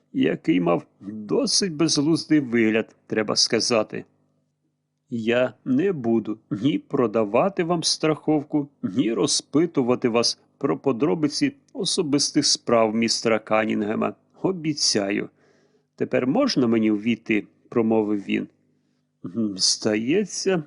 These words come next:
настав час закінчувати ці безглузді ігри. Я зовсім не збиралася виводити його з себе.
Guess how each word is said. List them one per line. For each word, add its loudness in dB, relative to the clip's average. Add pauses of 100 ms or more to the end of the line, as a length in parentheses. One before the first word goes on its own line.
настав 0
час 0
закінчувати 0 (220)
ці 0
безглузді 0
ігри. -2 (580)
Я 0 (100)
зовсім 0
не 2
збиралася 0
виводити 0
його 2
з 2
себе. 0